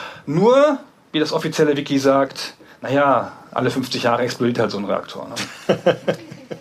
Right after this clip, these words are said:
Speaker 1: Ja, ja.
Speaker 2: Übrigens, in SimCity zweitausend gibt's eine interessante Spielmechanik, das heißt City Ordinances, also Stadtverordnungen. Man selbst ist ja der Bürgermeister von dieser Stadt und kann dann Verordnungen entlassen, also Rauchverbot zum Beispiel oder freiwillige Feuerwehr sponsern und sowas. Und eine von den drastischeren Verordnungen heißt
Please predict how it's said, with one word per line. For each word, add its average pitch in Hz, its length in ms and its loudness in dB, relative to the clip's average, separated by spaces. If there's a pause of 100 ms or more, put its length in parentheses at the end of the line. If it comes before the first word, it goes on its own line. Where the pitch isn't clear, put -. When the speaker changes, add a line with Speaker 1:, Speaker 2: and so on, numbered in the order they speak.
(1000)
Speaker 1:
Ja, - 200 -6
ja. 170 120 -6
Speaker 2:
Übrigens, 196 360 4
in 165 120 -2
SimCity 190 380 0
zweitausend 175 480 0
gibt's 170 180 -8
eine 170 80 0
interessante 139 460 0
Spielmechanik, 139 760 0
das 113 160 -4
heißt 120 260 2
City 147 260 -4
Ordinances, 131 580 -2
also 107 180 0
Stadtverordnungen. 131 800 -2
Man 107 140 -4
selbst 110 240 0
ist 98 140 -6
ja 104 60 2
der 98 100 0
Bürgermeister 104 640 0
von 107 120 -12
dieser 107 220 -8
Stadt 139 220 -4 (360)
und 123 300 0
kann 110 140 0
dann 113 140 0
Verordnungen 110 460 -2
entlassen, 98 360 -2
also 90 160 -8
Rauchverbot 90 720 -8
zum 113 120 -8
Beispiel 104 340 -8
oder 101 160 -4
freiwillige 104 440 -2
Feuerwehr 104 420 2
sponsern 113 400 -6
und 107 100 -8
sowas. 107 320 -6
Und 107 80 -4
eine 127 240 4
von 139 220 0
den 120 160 2
drastischeren 113 680 0
Verordnungen 117 560 -4
heißt 120 340 0